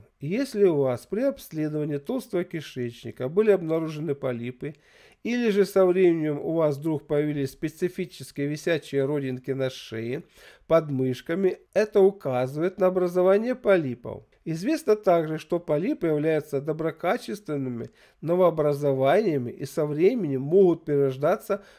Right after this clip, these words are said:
в злокачественные. Обычно медики рекомендуют оперативное удаление их.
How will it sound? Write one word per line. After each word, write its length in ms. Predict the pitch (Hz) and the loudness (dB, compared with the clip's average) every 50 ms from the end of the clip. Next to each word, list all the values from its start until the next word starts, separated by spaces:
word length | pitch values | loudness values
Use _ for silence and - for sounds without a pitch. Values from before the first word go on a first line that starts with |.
| _ _ - | _ _ -12
в 40 | |
злокачественные. 1300 | 135 139 180 214 254 254 - - 156 139 123 - - - 113 - - - 131 113 110 110 110 104 104 101 - _ _ _ | -6 -2 -2 -2 -2 -2 -4 -4 -2 -2 -2 -4 -8 -12 -14 -14 -14 -12 -12 -10 -10 -10 -12 -12 -14 -16 -18 _ _ _
Обычно 500 | - 151 160 202 233 208 - - 175 170 | 0 0 0 0 -2 -6 -2 -2 0 0
медики 420 | 175 196 247 277 247 214 - - | 0 0 -2 -4 -4 -6 -6 -4
рекомендуют 720 | 147 143 139 139 147 139 151 151 160 190 196 247 262 - - | -4 -4 -2 0 0 0 0 -2 -2 -4 -4 -4 -4 -6 -6
оперативное 760 | - 135 - - 143 139 147 143 - 208 220 226 220 208 196 | -8 -8 -4 -2 -2 -2 -2 -4 -6 -6 -4 0 0 0 0
удаление 800 | - - 185 185 185 202 208 214 196 180 151 143 156 123 117 107 | 0 -2 -2 0 2 2 2 2 0 0 -2 -2 -2 -4 -6 -6
их. 380 | - - 131 123 107 - _ | -8 -10 -10 -10 -10 -12 _